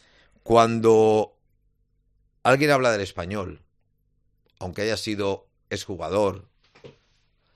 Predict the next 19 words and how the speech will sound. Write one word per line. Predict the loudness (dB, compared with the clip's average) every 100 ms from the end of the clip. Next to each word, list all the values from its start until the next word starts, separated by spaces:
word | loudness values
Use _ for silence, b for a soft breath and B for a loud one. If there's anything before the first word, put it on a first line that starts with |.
| _ _
eh, | -10 -8 -8 -10 -12 -14 -18 -20 _ _ _ -18
ex | -16 -8
técnico | -8 -8 -12 -14 -18 _ _ _ _
o | -10 -8
ex | -8 -12 -16
directivo, | -16 -14 -14 -10 -10 -10 -14 _ _ _ -18 B B B B
cuando | -4 -4 -2
no | -4 0
tienen | 0 0
un | 0
conocimiento | -2 -4 -4 -6 -6 -4 -4
de |
lo | -4
que | -6
está | -6 -4
pasando | -4 -4 -6
en | -10
esta | -10 -8
casa, | -6 -6 -12